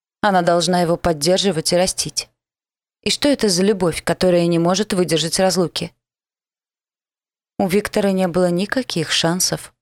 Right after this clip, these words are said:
победить в этом разговоре. Он просто понял, что потерял бы жену, если бы продолжал настаивать. «Ничего.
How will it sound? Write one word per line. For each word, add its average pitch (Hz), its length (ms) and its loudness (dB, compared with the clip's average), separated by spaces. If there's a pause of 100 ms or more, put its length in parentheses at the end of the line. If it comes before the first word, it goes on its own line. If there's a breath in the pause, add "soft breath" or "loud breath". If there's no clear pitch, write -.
(180)
победить 160 520 -2
в 160 40 -2
этом 160 260 0
разговоре. 156 600 -2 (800)
Он 247 160 2
просто 165 360 -2
понял, 160 480 -2 (280)
что - 200 -2
потерял 160 440 0
бы 156 120 0
жену, 160 400 -2 (540)
если 170 320 0
бы 160 140 0
продолжал 160 540 0
настаивать. 151 720 -4 (2500)
«Ничего. 165 560 0